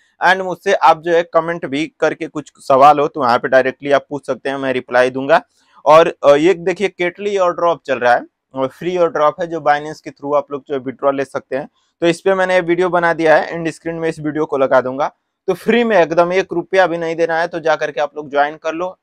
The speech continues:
and जान लो किस तरह से क्या होगा। बहुत सिंपल सा स्टेप है, साइन अप करेंगे, मिल जाएगा आपको,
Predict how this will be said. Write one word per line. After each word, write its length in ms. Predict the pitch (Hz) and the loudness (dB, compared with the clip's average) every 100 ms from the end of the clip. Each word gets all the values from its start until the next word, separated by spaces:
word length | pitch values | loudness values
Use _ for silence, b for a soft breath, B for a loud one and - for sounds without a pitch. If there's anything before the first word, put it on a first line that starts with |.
| 151 | 0
and 400 | 170 170 98 127 | 0 0 0 2
जान 240 | 143 156 | 2 2
लो 100 | 160 | 2
किस 220 | 160 156 | -4 -10
तरह 120 | 143 | -8
से 120 | 151 147 | -6 -4
क्या 180 | 156 | 2
होगा। 260 | 143 151 214 _ - | 2 2 -2 _ 2
बहुत 220 | 190 - | 2 2
सिंपल 280 | 175 185 180 | -6 -4 -2
सा 160 | 170 | -4
स्टेप 280 | 165 170 160 | -6 -8 -8
है, 60 | 160 | -6
साइन 260 | 135 135 | -4 -4
अप 120 | 160 - | -8 -10
करेंगे, 280 | 151 160 160 | -12 -10 -10
मिल 180 | 147 143 | -8 0
जाएगा 240 | 139 139 | 0 2
आपको, 380 | 135 - 147 | 0 0 -6